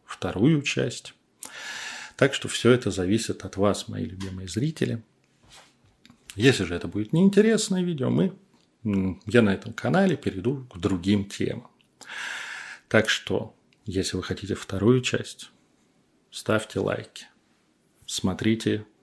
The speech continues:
это видео. Распространяйте его, сове-, советуйте друзьям, постите в социальной сети ссылку на него. То бишь, всячески продвигайте.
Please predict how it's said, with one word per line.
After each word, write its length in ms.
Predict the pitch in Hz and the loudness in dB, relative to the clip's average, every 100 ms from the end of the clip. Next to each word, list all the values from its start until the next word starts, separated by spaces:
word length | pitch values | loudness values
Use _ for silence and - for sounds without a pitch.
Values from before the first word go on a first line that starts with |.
| - | -6
это 220 | 104 - | -2 2
видео. 440 | 92 92 82 98 - _ - | 2 0 -4 -8 -10 _ -4
Распространяйте 1080 | 117 - 110 - - 104 104 98 92 - | -2 -2 -4 -4 0 2 2 0 -4 -6
его, 340 | 95 92 127 147 | -4 2 4 4
сове-, 400 | 143 101 95 - _ _ 143 - | 2 -4 -4 -8 _ _ -20 -10
советуйте 760 | - 104 104 98 101 98 - | 0 4 4 4 0 -4 -4
друзьям, 640 | - 95 87 107 135 143 135 - - - - - - - - - - _ _ - | -4 -4 0 4 4 4 -2 -14 -14 -14 -14 -14 -16 -16 -20 -20 -20 _ _ -2
постите 560 | 113 - - - 95 | 0 0 -4 -2 -2
в 580 | 92 90 92 95 92 92 | -2 -4 -4 -4 -4 -6
социальной 460 | - - - 95 92 | -6 -2 2 2 0
сети 320 | - 98 - | -2 -4 -4
ссылку 480 | - 151 170 - 127 | 2 8 8 6 -2
на 60 | |
него. 500 | 117 107 101 101 101 _ _ _ _ _ - | -2 -2 0 -2 -2 _ _ _ _ _ 2
То 120 | 127 | 6
бишь, 280 | 131 - - | 6 4 -4
всячески 420 | - 131 123 - - | 2 4 4 -2 -4
продвигайте. 840 | - 101 95 98 95 95 - | -2 -2 0 0 0 -4 -12